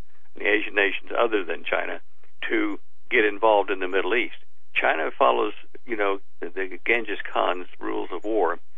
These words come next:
let your enemies beat themselves together, you know, beat themselves up. And you go in there and encourage that until they are just whipped in the war they have between themselves. Then you step in and you take, in this case, the oil fields of the Middle East without much resistance because the armies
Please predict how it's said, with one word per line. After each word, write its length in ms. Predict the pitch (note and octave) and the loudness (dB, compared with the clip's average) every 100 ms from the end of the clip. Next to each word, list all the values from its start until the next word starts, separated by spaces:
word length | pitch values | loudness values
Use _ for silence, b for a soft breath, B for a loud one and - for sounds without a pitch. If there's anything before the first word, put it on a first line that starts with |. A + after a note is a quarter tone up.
| B B B | B B B
let 160 | A2+ C3 - | 2 2 2
your 100 | B2 | 0
enemies 360 | C3 C3 A2+ G2 | 2 2 0 0
beat 140 | B2 A#2+ | 0 0
themselves 380 | G#2 A2+ G2 - | 0 2 0 0
together, 420 | G2+ A#2 F#2 D2 - - | 0 2 2 0 -4 -4
you 140 | F#2+ | -2
know, 160 | E2 - - | -2 -2 0
beat 100 | A2+ | 0
themselves 380 | G#2 - G2+ G2 | 0 0 0 2
up. 160 | F2 - b b b b | 0 0 b b b b
And 240 | G2 F2+ | 0 0
you 140 | G#2 A2+ | -2 -2
go 160 | B2 | 0
in 80 | A2+ | 2
there 120 | G#2 | 4
and 100 | F#2 | 2
encourage 440 | F2 - D#3 A2+ - | 2 2 4 4 2
that 220 | F2+ G2 | -2 -2
until 300 | G2 F#2 A2 | -2 -2 -2
they 140 | G2+ F#2 | 0 0
are 240 | F2 F2+ - - | 0 -2 -4 -2
just 140 | G#2+ - | -2 0
whipped 280 | - - - | 0 0 0
in 80 | F2+ | -2
the 100 | F2+ | -2
war 240 | G2 G#2+ | 0 0
they 100 | F#2 | 0
have 160 | F2+ F#2+ | 0 0
between 280 | F2+ - B2 | -2 0 0
themselves. 420 | G2 F#2 F2 F2+ - - - - B2 | 0 -2 -2 -2 -2 -4 -4 -2 2
Then 160 | B2 | 2
you 100 | A#2+ | 0
step 280 | - G2+ - | 0 0 2
in 180 | F#2+ F2+ | 2 2
and 80 | F2+ | 0
you 80 | F2 | 0
take, 300 | F#2 E2+ - | 2 2 0
in 100 | F#2+ | -2
this 140 | F#2 - | -2 -2
case, 180 | D#2+ E2 - | -2 -2 -2
the 80 | - | 0
oil 200 | F#2 E2 | 0 0
fields 240 | - E2 - | -2 -2 -4
of 60 | |
the 80 | - | -4
Middle 260 | - D2+ F2+ | -4 -4 -2
East 200 | E2+ - | -2 -4
without 320 | - E2+ E2+ | -2 -2 -2
much 240 | E2 - - | -2 -4 -4
resistance 460 | - G2 - - - | -2 -2 -2 -2 -4
because 240 | - - - - b b b - | -2 -2 -2 -2 b b b -2
the 80 | |
armies 300 | E2 D#2+ E2 | 0 0 0